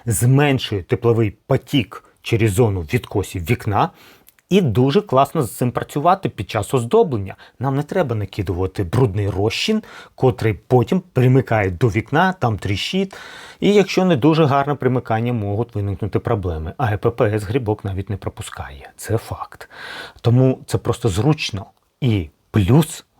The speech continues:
покращує нам теплоізоляцію будинку і покращує його експлуатаційні якості. Тому утеплення відкосу все одно залишається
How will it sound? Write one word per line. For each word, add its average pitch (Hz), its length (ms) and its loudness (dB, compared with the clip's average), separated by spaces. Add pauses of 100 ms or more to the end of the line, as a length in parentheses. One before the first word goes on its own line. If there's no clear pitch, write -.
(320)
покращує 110 580 -4
нам 98 160 -2
теплоізоляцію 85 840 -4
будинку 107 560 -4 (180)
і 180 180 -4 (100)
покращує - 480 -4
його 80 240 -2
експлуатаційні 85 800 -6 (220)
якості. - 580 -10 (640)
Тому 196 220 4
утеплення 156 400 0
відкосу 165 500 -6
все - 220 -2
одно 98 220 0
залишається 92 720 -8